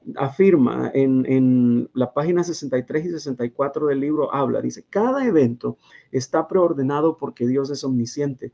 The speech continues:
Por lo tanto, de todo lo que Dios dice, así debe ser,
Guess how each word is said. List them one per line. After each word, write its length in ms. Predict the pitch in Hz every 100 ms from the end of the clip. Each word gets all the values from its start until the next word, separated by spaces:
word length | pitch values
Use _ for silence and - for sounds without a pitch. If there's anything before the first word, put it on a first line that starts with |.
| _ _ _ -
Por 160 | 147
lo 180 | 139 127
tanto, 480 | 156 196 175 123 120
de 120 | 127
todo 420 | - - 196 226
lo 160 | 214 180
que 140 | 160
Dios 200 | 156 170 151
dice, 360 | 196 - 113 110
así 320 | 113 - 180
debe 260 | 202 208
ser, 340 | 196 104 -